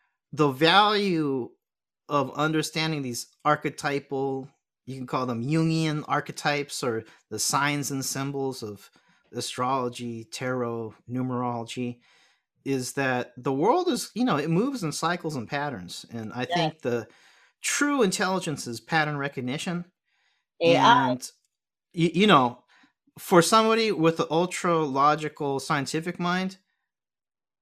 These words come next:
Speaker 1: the proof is in the, the, the test, right? The scientific method. So I, I would, I would just encourage people, look at it and try it out before you discount it, because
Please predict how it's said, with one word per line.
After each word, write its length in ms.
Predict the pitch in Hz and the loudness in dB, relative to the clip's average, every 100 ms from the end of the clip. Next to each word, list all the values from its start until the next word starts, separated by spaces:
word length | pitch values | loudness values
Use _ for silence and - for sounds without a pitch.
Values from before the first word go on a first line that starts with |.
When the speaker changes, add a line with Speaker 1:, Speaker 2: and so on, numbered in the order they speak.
| _ _ | _ _
Speaker 1:
the 260 | 139 175 156 | 0 4 4
proof 480 | - 277 381 359 | 2 0 0 2
is 220 | 190 147 - | 0 -2 -2
in 240 | 160 165 | -2 0
the, 380 | 151 123 117 110 | 0 0 -2 -6
the, 140 | 120 110 _ - | -10 -14 _ -12
the 80 | 123 | -4
test, 400 | 262 170 - 139 | -2 -2 -2 -2
right? 180 | 160 | -2
The 80 | 123 | -2
scientific 500 | - 135 143 156 127 | -4 -4 -2 -4 -4
method. 380 | 135 185 156 120 | -6 -6 -6 -6
So 400 | - 135 127 123 _ _ _ _ _ _ _ _ _ - - - | -4 -2 -2 -4 _ _ _ _ _ _ _ _ _ -20 -20 2
I, 340 | 156 202 240 240 | 10 12 12 10
I 180 | 185 254 | 10 10
would, 360 | 254 220 170 - _ _ 151 | 10 8 6 -2 _ _ 0
I 160 | 202 | 4
would 180 | 240 196 | 6 4
just 180 | 185 185 | 2 -2
encourage 480 | 135 196 214 196 - | -2 0 0 -2 -4
people, 480 | 127 123 123 110 - _ _ - | -6 -4 -6 -6 -10 _ _ -20
look 420 | 120 160 240 247 | -8 -2 -2 -2
at 160 | 226 220 | -4 -2
it 140 | 208 | -4
and 180 | 147 143 | -4 -6
try 300 | - 180 170 | -2 0 2
it 80 | 151 | 2
out 340 | 151 147 - | 0 -2 -4
before 320 | 117 - 147 135 | -10 -8 -4 -4
you 160 | 123 | -4
discount 520 | 117 139 - 120 107 | -6 -8 -6 -8 -8
it, 100 | 107 | -12
because 500 | 110 - 170 123 117 | -16 -6 -4 -4 -6